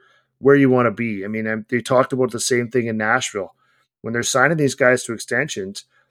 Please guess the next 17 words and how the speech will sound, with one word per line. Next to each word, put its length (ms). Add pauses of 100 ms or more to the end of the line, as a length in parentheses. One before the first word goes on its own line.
(360)
if 180
you 100
got 240
a 40
guy 240
there 240
that 100
is 160
already 600 (680)
head 180
and 100
shoulders 440
your 80
best 280
player, 500 (1080)
you 100
can't 400